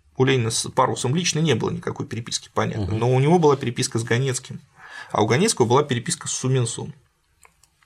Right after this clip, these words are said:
Speaker 1: и Козловским. Вот. И в итоге, а, в распоряжение, м, контрразведки попало сначала французской, а потом и русской, попало шестьдесят шесть телеграмм.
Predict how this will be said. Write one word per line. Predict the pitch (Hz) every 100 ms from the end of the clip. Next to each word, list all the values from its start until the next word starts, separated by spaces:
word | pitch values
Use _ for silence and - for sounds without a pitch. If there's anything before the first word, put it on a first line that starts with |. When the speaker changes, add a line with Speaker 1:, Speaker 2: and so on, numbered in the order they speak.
| _ _ - -
Speaker 1:
и | 202 220 -
Козловским. | - 135 101 - - - _ _ _ _ -
Вот. | - - - - -
И | 156
в | 214
итоге, | 185 226 185 147 -
а, | - 117
в | 110
распоряжение, | 123 - 131 143 156 151 131 123 117
м, | 113 110 - 107 110
контрразведки | - 120 127 208 247 -
попало | - 135 135 175 175 135 131 - _
сначала | - 135 131 113
французской, | 135 135 - - -
а | - 117
потом | - - 127
и | 117 - 104 120
русской, | 123 190 226 240 214 - -
попало | - - 214 202
шестьдесят | - 123 120 180 175
шесть | 131 127 - - _ _ -
телеграмм. | 127 131 110 -